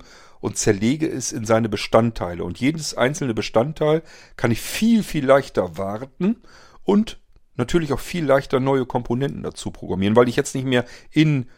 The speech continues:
äh, dem alten Source Code, in dem alten Quellcode des Programms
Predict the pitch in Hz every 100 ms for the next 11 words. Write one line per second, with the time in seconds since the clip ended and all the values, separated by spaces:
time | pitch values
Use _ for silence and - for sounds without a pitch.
0 | _ _ _ _ _ _ 110 110 107 117
1 | 120 135 165 139 - 127 143 - - 131
2 | 127 117 107 117 117 - 110 131 - 113
3 | 110 - 110 104 98 95 -